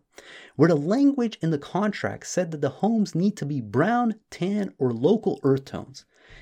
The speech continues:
And thousands and thousands of dollars in multiple and multiple lawsuits were being gone back and forth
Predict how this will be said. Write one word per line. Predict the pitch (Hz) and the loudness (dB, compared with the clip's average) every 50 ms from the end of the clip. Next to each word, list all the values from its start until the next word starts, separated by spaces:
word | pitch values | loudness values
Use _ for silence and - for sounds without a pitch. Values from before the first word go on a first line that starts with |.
| - - | -6 0
And | - 190 180 - - _ _ _ _ | 2 2 2 0 -6 _ _ _ _
thousands | - - 220 254 294 311 311 277 226 247 240 208 | 0 4 6 6 6 6 4 4 4 4 4 4
and | 175 180 160 - | 2 0 0 2
thousands | - - 226 233 220 214 - 208 185 | 2 2 4 2 2 2 2 0 2
of | - 170 131 | 2 0 0
dollars | 110 147 156 165 156 127 107 95 - | 2 2 2 4 2 0 -2 -2 -2
in | 117 113 | -2 0
multiple | 123 156 208 262 277 269 - - 185 185 190 - - | 2 4 4 4 4 2 0 -2 0 0 0 0 0
and | 151 139 135 | 0 0 2
multiple | 143 180 226 220 - 185 165 165 160 143 | 4 4 2 2 0 -2 -4 -2 -2 0
lawsuits | 135 143 165 175 170 - - 98 95 95 - - - - - _ _ - | 0 0 0 0 -2 -4 -8 -10 -10 -10 -12 -20 -20 -20 -20 _ _ 4
were | 131 160 156 | 6 6 6
being | 120 - 196 208 190 165 143 | 6 6 4 4 4 0 -2
gone | 123 147 170 196 196 156 | -2 0 0 0 0 -2
back | 117 110 160 214 262 262 - | 0 2 4 4 2 0 -2
and | 202 175 | -4 -6
forth | - - - 208 208 - | -6 -4 0 0 0 0